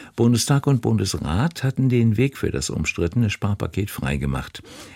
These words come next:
Es soll die Kassen zweitausendsiebenundzwanzig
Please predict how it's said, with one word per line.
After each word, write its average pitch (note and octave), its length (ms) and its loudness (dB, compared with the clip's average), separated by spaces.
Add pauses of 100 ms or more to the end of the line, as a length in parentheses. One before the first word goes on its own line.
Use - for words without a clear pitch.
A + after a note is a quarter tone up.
(120)
Es - 160 -2
soll G2+ 220 2
die A#2 120 -2
Kassen C3+ 540 0
zweitausendsiebenundzwanzig F#2 1900 -2